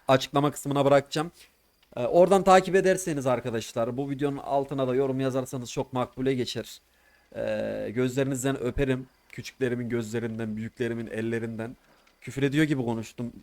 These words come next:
Ee, yanlış anlamayın. Neyse ya arkadaşlar, like, like atıp, like atıp abone olmayı unutmayın. Abone olmayı. Ee, daha çok böyle videolar gelecektir. Hiç merak etmeyin. Korku oyunlar da gelecek. Korku geceleri de yapacağız.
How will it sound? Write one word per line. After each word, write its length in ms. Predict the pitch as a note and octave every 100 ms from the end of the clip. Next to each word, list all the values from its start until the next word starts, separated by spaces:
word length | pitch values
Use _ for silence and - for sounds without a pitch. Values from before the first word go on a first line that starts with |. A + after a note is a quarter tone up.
| _ -
Ee, 40 | - - -
yanlış 240 | A#2 A#2 -
anlamayın. 400 | A#2 B2 A#2 - _ _ _
Neyse 340 | F#3 B3 - G3
ya 220 | D#3+ D3+
arkadaşlar, 500 | D3+ D3 D3+ - C#3
like, 380 | D3 E3 F3+ -
like 300 | D#3+ F3+ F#3
atıp, 300 | F3+ F3 -
like 340 | B2 C#3+ F3+ F#3
atıp 160 | D#3+ - _ - _ -
abone 300 | C#3 D#3+ E3+
olmayı 280 | F3 F3 F3+
unutmayın. 400 | F#3 E3 C3+ -
Abone 280 | B2 C3 C3+
olmayı. 380 | B2+ A#2+ D3+ - _ - - _ _ _ -
Ee, 540 | C3+ C3 B2+ B2+ B2 -
daha 180 | F3 F3
çok 220 | - F3+
böyle 240 | E3+ E3+ E3
videolar 320 | D3+ E3 D#3+
gelecektir. 720 | D3+ D#3+ D#3 D3+ - C3 - C#3+
Hiç 180 | C3+
merak 480 | C#3+ C3 B2+ - - -
etmeyin. 520 | D3 - A#2+ A2 A2 - -
Korku 300 | B2+ C3 D3
oyunlar 340 | D3+ D#3 C#3+
da 40 |
gelecek. 540 | C3+ A2 G#2 A2+ - - _ _ _
Korku 360 | - C#3 C3 C#3
geceleri 420 | C#3 D3 D3+ D#3
de 60 |
yapacağız. 600 | D3+ B2 - B2 B2+ -